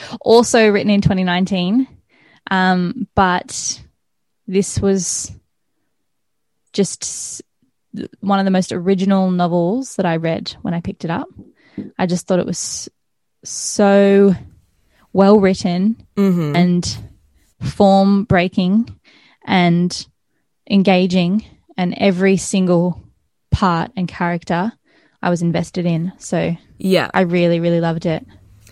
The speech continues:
Speaker 2: If you had to pick, um,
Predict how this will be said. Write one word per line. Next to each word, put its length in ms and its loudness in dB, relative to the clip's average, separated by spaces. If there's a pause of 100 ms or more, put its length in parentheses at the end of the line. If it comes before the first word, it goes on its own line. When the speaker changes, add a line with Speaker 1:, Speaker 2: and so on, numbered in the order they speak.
(520)
Speaker 2:
If 180 6
you 300 2
had 240 0
to 80 0
pick, 580 -2 (140)
um, 600 -2